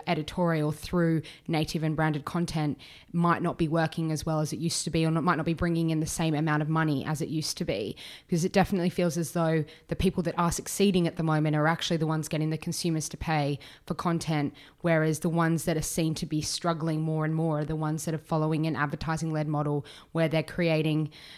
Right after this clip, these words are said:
uh, you know, a, a, a small video with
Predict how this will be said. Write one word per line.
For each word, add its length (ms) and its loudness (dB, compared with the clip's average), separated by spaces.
uh, 40 -6
you 320 -4
know, 360 2
a, 180 -4
a, 380 -2
a 80 -4
small 360 2
video 520 2
with 440 -4